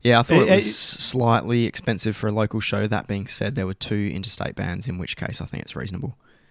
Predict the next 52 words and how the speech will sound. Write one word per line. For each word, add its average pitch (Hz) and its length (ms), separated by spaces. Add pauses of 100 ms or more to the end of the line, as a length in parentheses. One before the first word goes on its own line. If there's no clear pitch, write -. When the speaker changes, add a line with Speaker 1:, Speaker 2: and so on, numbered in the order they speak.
(160)
Speaker 2:
Yeah, 143 320
that's 120 240
kind 110 280
of, 98 160
sorry, 101 300
what 104 160
I 107 60
was 101 120
getting 104 240
at. 104 100
Usually 127 360
a 117 40
Voyager 107 380
show, 101 300
they 98 200 (180)
come 107 220
out 101 240 (920)
with 120 200
Speaker 1:
Yeah, 135 180
it's 104 100
Speaker 2:
something, 143 160
Speaker 1:
always, - 380
Speaker 2:
you 117 80
know? 127 80
Speaker 1:
yeah, 110 140
yeah, 95 280
I 92 40
agree. 92 240
It's - 140
always, - 320
um, 95 140
a - 20
bit 101 180
of 98 80
an 95 80
event. 98 460 (580)
Speaker 2:
Yeah. 120 360
Speaker 1:
Um, - 100
and 123 120
it 113 40
was, 127 180
and 104 80
it - 40
was, - 240
it - 80
was 110 100
pretty 110 200
packed. - 400 (580)
Speaker 2:
Was 147 120
Ian 190 220
Speaker 1:
Uh, 185 80
Speaker 2:
there? 247 200